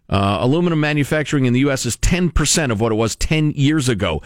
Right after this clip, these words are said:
They can't compete with the subsidized prices.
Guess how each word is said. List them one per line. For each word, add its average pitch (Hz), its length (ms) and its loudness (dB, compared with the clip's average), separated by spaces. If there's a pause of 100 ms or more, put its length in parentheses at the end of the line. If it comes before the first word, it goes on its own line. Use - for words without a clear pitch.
(160)
They 131 100 0
can't 180 340 -2
compete 143 400 -2
with 143 140 -2
the 160 60 0
subsidized 117 640 -2
prices. - 560 -4